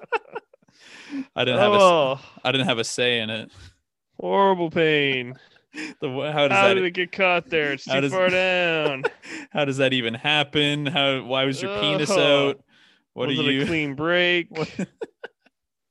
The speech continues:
Speaker 1: Yeah, fuck. Yeah, I love fucking having a basketball podcast.
Speaker 2: Yeah, I love talking basketball. It's
Speaker 1: I
Speaker 2: so
Speaker 1: love t-,
Speaker 2: funny.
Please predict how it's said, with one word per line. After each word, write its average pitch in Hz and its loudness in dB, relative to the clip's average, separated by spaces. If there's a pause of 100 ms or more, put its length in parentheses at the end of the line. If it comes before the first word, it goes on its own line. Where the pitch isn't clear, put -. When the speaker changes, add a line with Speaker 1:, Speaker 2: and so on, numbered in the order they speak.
(580)
Speaker 1:
Yeah, 113 -8 (240)
fuck. 110 -6 (800)
Yeah, 147 2
I 233 4
love 131 0
fucking 117 -2
having 117 -2
a 113 -4
basketball 117 -4
podcast. 123 -4 (1160)
Speaker 2:
Yeah, 156 -4
I - 0
love 139 -2
talking 143 -4
basketball. 131 -2
It's 135 -6
Speaker 1:
I - -2
Speaker 2:
so 156 2
Speaker 1:
love 139 -2
t-, 143 -6
Speaker 2:
funny. 139 -4